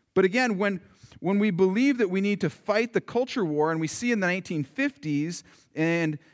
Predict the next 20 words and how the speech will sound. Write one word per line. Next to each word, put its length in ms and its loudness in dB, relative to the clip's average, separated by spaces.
you 100 -2
know, 160 0
i-, 220 -12
in 180 -2
the 80 2
rise 960 0
of 340 0
the 80 -6
feminist 480 -2
movement, 720 0
the 80 0
church 500 -2
begins 540 0
to 600 -2
react 540 0
out 160 2
of 100 -4
fear 360 0
and 140 -2
scarcity. 800 -4